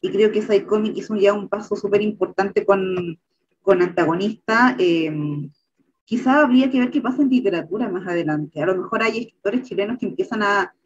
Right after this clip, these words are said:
a, a tomar su pluma de, justamente de las japonesas también. Así como Japón también, sobre todo el Japón contemporáneo, se, se toma mucho de, de lo occidental.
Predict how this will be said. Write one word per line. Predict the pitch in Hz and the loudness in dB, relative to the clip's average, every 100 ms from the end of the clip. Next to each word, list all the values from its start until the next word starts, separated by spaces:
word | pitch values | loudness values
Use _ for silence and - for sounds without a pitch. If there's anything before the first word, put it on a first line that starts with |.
| _ | _
a, | - 175 175 160 | -4 -2 0 0
a | 165 | -2
tomar | 185 196 | -2 -2
su | 214 - | -4 -8
pluma | 170 196 220 | 0 0 2
de, | 208 196 185 180 | 2 4 2 -2
justamente | 208 - 208 202 | -8 -10 -10 -6
de | 202 | -4
las | 175 175 | -4 -8
japonesas | 165 151 165 220 - | -12 -8 -10 -10 -16
también. | - 127 113 151 _ _ | -14 -12 -12 -18 _ _
Así | - 247 | -6 0
como | 254 240 | 2 0
Japón | - 196 170 233 269 | -2 -4 0 0 2
también, | 185 170 175 214 | 0 -2 -2 -4
sobre | 208 165 | -6 -6
todo | 165 202 | -4 -4
el | |
Japón | 208 165 208 | -6 -8 -6
contemporáneo, | 214 202 170 165 160 208 226 | -6 -6 -8 -6 -6 -4 -6
se, | - 175 165 - _ _ | -2 -2 -2 -8 _ _
se | 175 | -6
toma | 226 269 247 | 0 2 2
mucho | 214 247 170 | 0 -2 -2
de, | 147 | -4
de | 139 156 | -4 -4
lo | 151 | -4
occidental. | 151 175 151 156 160 139 147 | -4 -4 -2 -2 -4 -6 -12